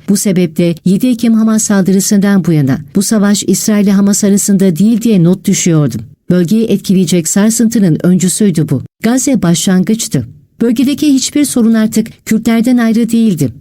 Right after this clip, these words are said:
İngilizlerin bölgedeki egemenliğine silah çekiliyordu.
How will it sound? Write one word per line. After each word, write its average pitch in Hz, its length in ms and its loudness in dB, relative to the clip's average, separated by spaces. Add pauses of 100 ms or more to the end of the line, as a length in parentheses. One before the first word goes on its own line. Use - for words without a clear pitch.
(180)
İngilizlerin 202 680 2
bölgedeki 175 500 0
egemenliğine 208 880 2
silah 220 340 0
çekiliyordu. 151 800 -2